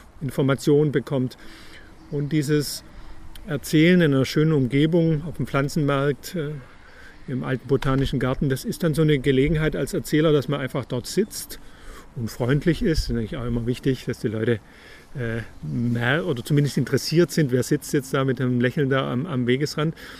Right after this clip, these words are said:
Aber die, die es interessiert, die einen Tick offener sind als die anderen, die kommen dann auf einen zu und fragen, "Was machst du?" oder "Was machen Sie?" oder lesen es dann und dann irgendwann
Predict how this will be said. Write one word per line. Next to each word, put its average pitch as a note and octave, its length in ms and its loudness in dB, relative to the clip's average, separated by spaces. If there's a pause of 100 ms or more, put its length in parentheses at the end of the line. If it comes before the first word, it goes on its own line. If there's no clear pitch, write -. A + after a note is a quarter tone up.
(240)
Aber C#3+ 180 2
die, F3 220 2
die F3 120 4
es - 120 0
interessiert, F#3 920 2
die E3+ 160 2
einen D#3 220 -4
Tick - 380 -2
offener E3+ 360 2
sind D3 200 -2
als C#3+ 200 -4
die D3+ 100 0
anderen, D3+ 360 0 (600)
die D#3+ 180 0 (120)
kommen E3+ 280 4
dann D3 140 2
auf C#3 160 -4
einen B2 160 -2
zu A3 200 0
und A3 120 0
fragen, D#3+ 480 -2 (200)
"Was E3+ 520 -4
machst C#3+ 260 -6
du?" E3+ 140 6
oder B2 480 0
"Was B2 160 -6
machen D3+ 240 -2
Sie?" D#3+ 140 0
oder A#2 200 2
lesen C3+ 360 2
es - 120 -6
dann D#3 240 0
und B2+ 160 0
dann C3+ 200 0 (1000)
irgendwann F3 600 4